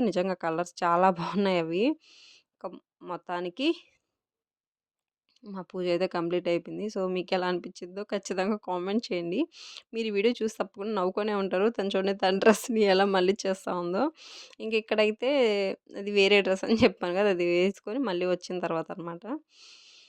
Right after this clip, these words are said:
so, ఇది ఫ్రెండ్స్ ఇవాల్టి వీడియో. ఒక చిన్న వ్లాగ్ అనమాట. మా చిన్న పాప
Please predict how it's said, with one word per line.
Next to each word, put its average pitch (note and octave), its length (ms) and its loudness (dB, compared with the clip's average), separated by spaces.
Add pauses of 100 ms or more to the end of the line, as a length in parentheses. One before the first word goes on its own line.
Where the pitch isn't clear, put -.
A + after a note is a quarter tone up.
(340)
so, - 160 -14 (180)
ఇది A3 240 0
ఫ్రెండ్స్ A3+ 420 2
ఇవాల్టి F#3 400 4
వీడియో. F#3+ 340 4 (580)
ఒక - 200 -16
చిన్న A3 280 4
వ్లాగ్ F3+ 360 8
అనమాట. E3+ 400 0
మా C4+ 120 0
చిన్న F#3 240 -4
పాప F3 200 -6